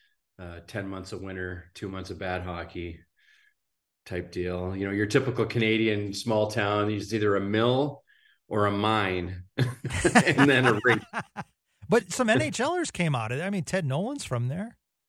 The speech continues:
Speaker 2: There's a bunch
Speaker 1: Oh,
Speaker 2: of
Speaker 1: yeah.
Speaker 2: N H Lers
Speaker 1: No, uh,
Speaker 2: from there.
Speaker 1: quite a few, uh, uh, N H Lers have come out of there, and Kyle Dubas is from there.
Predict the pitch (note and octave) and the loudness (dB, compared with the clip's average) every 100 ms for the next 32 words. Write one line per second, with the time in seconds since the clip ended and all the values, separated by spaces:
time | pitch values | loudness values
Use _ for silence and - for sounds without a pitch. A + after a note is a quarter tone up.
0 | - B3+ C4 C#3+ A#3+ A3+ A3 - A2+ C3+ | -10 -4 0 4 8 10 8 6 2 2
1 | C#3 A2+ G#2 G#2 G#2 G2 F2 - _ _ | 4 2 2 -2 -4 -6 -10 -18 _ _
2 | _ _ _ _ _ - D#3+ F3+ C3 D#3+ | _ _ _ _ _ 2 4 4 6 6
3 | F3 G2+ G2 G2 G2 F#2 - _ - _ | 6 4 2 -2 -4 -6 -10 _ -20 _
4 | _ _ _ _ _ _ G2+ G2 F#2+ G#2 | _ _ _ _ _ _ -6 -4 -2 -2
5 | G2+ G#2+ G#2 G2+ F#2+ F#2 - G#2 G2 G2 | -2 0 0 0 -4 -8 -4 -2 -2 0
6 | G2+ G#2 G#2+ G#2 F#2+ F#2+ A2+ G#2 G2+ G2+ | 2 4 4 4 2 -4 -2 0 0 0
7 | G#2+ A#2 A#2+ - B2+ A#2+ A#2+ A#2+ B2 B2 | 2 0 -2 -6 0 2 4 4 2 0
8 | B2 | -4